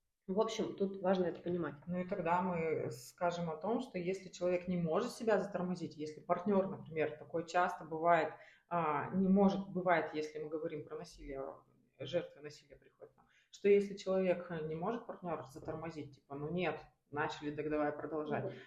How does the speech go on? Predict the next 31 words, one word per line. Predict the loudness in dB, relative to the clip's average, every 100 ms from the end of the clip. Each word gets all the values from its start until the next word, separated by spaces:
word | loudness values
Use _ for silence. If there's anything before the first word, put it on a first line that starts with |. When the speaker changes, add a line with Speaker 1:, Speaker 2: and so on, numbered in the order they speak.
| -6
Speaker 2:
то | -2
это | 0 2
как | 4
раз-таки | 6 6 4 -8
говорит | -4 -2 0 -4 -6
о | -2 0 0
патологии, | -2 4 4 8 6 6 4 4 2 -4 _ _ 0
Speaker 1:
О |
нездоровой | 8 8 10 8 6
Speaker 2:
о |
Speaker 1:
сексуальности, | 6
Speaker 2:
нездоровой | 6 10 12 12 10 8
Speaker 1:
да. |
Speaker 2:
сексуальности, | 6 2 4 2 2 -2 -8
Speaker 1:
Да. | -6
Speaker 2:
да. | -2 -2 -2
То |
есть | -8 -4
это | 2
не | 4
с | 4
вами | 6 6 6
что-то | 2 0 0
в |
порядке, | 4 6 6 4
что | -6 -4
вы | -4
отказали, | -4 -4 0 0 0
это | -2
с | 6
ним | 6 6 2 -6